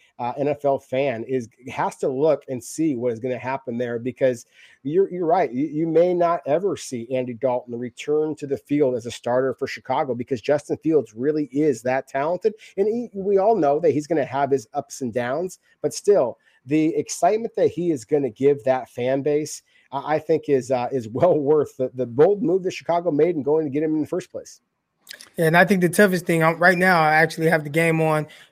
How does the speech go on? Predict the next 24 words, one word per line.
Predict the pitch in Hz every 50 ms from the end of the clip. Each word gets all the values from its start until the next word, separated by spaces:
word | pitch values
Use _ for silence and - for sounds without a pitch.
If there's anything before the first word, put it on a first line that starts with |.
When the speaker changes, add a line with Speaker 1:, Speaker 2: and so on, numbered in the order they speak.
| _
Speaker 2:
watching | - 165 175 175 175 170 160
Davis | 151 180 180 175 165 147
Mills | 165 180 180 180 170 156
against | 156 165 165 156 -
Carolina. | - 180 165 156 160 175 185 190 175 160 156 156 - - - _ _ _ -
And | 202 190 190 180 180 170 156
Davis | 165 196 226 240 170
Mills, | 170 208 240 220 180
like, | 165 160 143 143
his | 180 196 185
first | - - - 185 202 185 190 - -
few | - - 208 208
passes, | 165 196 214 214 233 - 262 262 262 - - _ _ _ _ _ _
screenplays. | - - - 190 190 185 165 170 165 147 139 127 123 - - -
And | 170 170 165 165 151
I | 135 180
think | 170 190 180 156
that's | 175 180 190 185
the | 175
thing | - - 185 180
that | 175 165 156
kinda | - 180 165 160
goes | 147 175 180 175 170 -
through | - 185 175 170 165